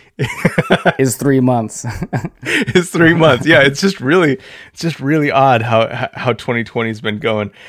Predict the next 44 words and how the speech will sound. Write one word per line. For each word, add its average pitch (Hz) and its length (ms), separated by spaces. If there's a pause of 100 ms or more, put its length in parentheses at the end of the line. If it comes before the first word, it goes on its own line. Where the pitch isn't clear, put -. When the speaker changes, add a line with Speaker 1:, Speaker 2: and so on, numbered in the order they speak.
(540)
Speaker 1:
Um, 139 240 (100)
but 165 220
you've 190 160
been 269 140
making 226 240
the 170 80
most 156 360
of 113 140
it. 202 340
I, 165 560
uh, 135 180 (260)
you've 160 260
been 208 180
talking 175 360
a 135 120
lot 139 460
about 123 320
this 120 240
new, 131 520
um, 107 280
React 120 560
course - 300
material 104 600
that 104 260
you, 104 540
um, 95 180
are 104 140
creating, 104 380
and 104 120
I 147 80
just - 160
wanted 170 260
to 147 220
kinda 151 220
dive 127 380
in 135 200
and 117 180
learn 135 140
a 135 60
little 135 220
bit 131 140
about 110 460
what 110 300
you 123 340